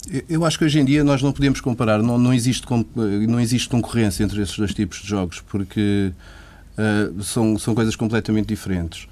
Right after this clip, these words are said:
Eh, o jogo de tabuleiro incentiva mais a socialização das pessoas e uma discussão à volta de um tema, normalmente.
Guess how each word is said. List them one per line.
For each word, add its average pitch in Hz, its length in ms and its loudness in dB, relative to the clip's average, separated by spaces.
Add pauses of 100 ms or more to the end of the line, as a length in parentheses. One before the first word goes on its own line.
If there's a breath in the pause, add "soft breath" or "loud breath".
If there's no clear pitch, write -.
(420 loud breath)
Eh, 98 240 -4
o 107 120 0
jogo 113 260 0
de - 180 -18
tabuleiro 113 500 2
incentiva 110 560 0 (300)
mais 104 240 0
a 104 60 0
socialização 98 720 -2
das 95 140 -4
pessoas 98 640 -2
e 92 200 0
uma 92 160 0
discussão 92 460 -4
à 95 80 0
volta 92 440 -2
de 95 120 -4
um 92 60 0
tema, 90 320 -2
normalmente. 90 640 -2